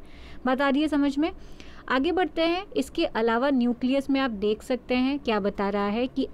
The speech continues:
as stated above, the nucleus is found only in eukaryotes and is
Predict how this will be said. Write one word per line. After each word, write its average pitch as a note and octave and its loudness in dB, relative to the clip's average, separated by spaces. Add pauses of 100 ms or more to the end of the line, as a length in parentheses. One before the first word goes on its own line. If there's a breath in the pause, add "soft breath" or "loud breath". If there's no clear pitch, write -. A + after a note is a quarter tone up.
(100)
as B3+ 2
stated C4 0
above, A#3 2
the B3 2
nucleus C#4 2
is C#4 -2 (100)
found B3 4
only A3 2
in A#3 4
eukaryotes G3 2 (500 loud breath)
and D4 4
is A#3+ 0